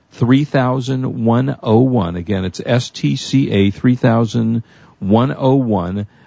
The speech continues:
Uh, the promo code is S E A G nine twenty-eight, and it is available for one forty-nine ninety-nine, less twenty bucks with the promo code,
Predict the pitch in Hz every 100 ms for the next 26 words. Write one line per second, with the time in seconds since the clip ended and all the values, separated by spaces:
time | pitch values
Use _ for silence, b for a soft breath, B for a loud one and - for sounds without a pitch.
0 | b 104 101 101 101 101 95 - 160 180
1 | 165 - 123 107 101 - - - - 131
2 | - - 139 135 - 123 127 - 131 104
3 | 117 117 117 - 110 107 113 131 143 -
4 | - 143 165 156 85 107 - B B B
5 | B - 117 117 120 - 131 147 117 113
6 | 104 127 131 131 131 127 - 120 110 104
7 | 123 113 135 156 147 143 131 127 123 123
8 | 120 120 117 110 113 - 131 120 107 101
9 | - 87 87 92 82 80 90